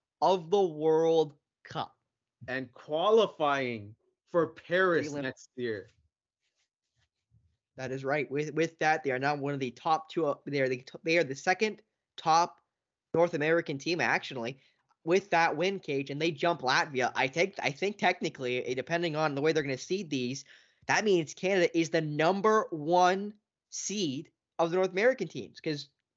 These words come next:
Speaker 1: well, actually, wait. No, pardon me. I believe even with that Lithuanian win, that they would still be below the Americans. I'd have to check here the standings. No, because the Lithuanians won. So they're five and oh. So Lithuania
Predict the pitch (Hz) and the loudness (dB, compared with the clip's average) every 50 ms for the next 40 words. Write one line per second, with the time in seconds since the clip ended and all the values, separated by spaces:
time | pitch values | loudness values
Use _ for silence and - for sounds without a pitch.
0 | _ - 165 190 196 202 196 - 202 170 175 156 113 - _ _ _ _ _ - | _ -4 0 2 2 2 0 -2 -2 0 0 0 -2 -4 _ _ _ _ _ -2
1 | 170 190 185 185 - - 190 202 170 156 160 180 175 156 139 117 147 147 165 190 | 0 0 0 0 0 -2 0 0 0 0 -2 -2 0 0 -2 -2 -2 -2 -2 -2
2 | 175 165 165 156 160 165 160 160 147 - 170 160 - - 143 151 151 151 147 143 | -2 -2 -4 -4 -2 -2 2 2 2 2 0 -4 -4 -4 -6 -4 -4 -4 -2 -4
3 | 131 127 131 151 156 135 117 113 110 _ _ _ _ _ - 139 135 123 - - | -4 -4 -2 -2 -2 -2 -2 -4 -8 _ _ _ _ _ -2 -2 -2 -2 -2 0
4 | 160 156 147 147 143 - - 165 156 135 143 139 113 143 131 135 143 143 139 135 | 0 2 2 0 -2 0 0 0 0 2 0 0 0 0 2 4 4 4 4 4
5 | 123 120 135 139 143 139 139 139 - 113 107 107 107 110 117 143 139 143 139 - | 2 2 2 2 2 2 2 0 -2 -8 -10 -10 -8 -8 -4 -2 -2 -2 -2 -4
6 | 117 113 - - 147 139 - - 135 110 120 127 - - - - 143 139 143 151 | -8 -10 -6 -6 -6 -6 -6 -6 -8 -8 -6 -8 -8 -8 -6 -4 -4 -2 -2 -2
7 | 139 117 104 - - 165 185 - - _ _ _ _ _ _ _ _ _ _ _ | -4 -6 -8 -8 -10 -14 -18 -20 -20 _ _ _ _ _ _ _ _ _ _ _
8 | _ _ _ _ _ _ - - 180 220 226 190 - - _ _ _ _ - 175 | _ _ _ _ _ _ 4 6 8 8 6 4 2 -2 _ _ _ _ 0 0
9 | 175 202 190 202 202 202 190 208 208 196 208 196 185 170 165 202 262 269 - - | 2 2 4 4 4 4 6 6 6 6 6 2 0 0 0 0 2 2 0 -4
10 | - _ - - 180 175 202 190 202 - 202 196 196 185 185 185 240 269 - 135 | -8 _ -6 -2 2 2 2 2 2 2 2 2 2 2 2 0 0 0 0 0
11 | - - 170 160 180 233 247 - 226 180 180 208 254 311 269 175 131 120 127 170 | -2 -2 -2 2 2 2 2 2 0 -2 0 -2 -2 -2 -2 -4 -2 -2 -4 -6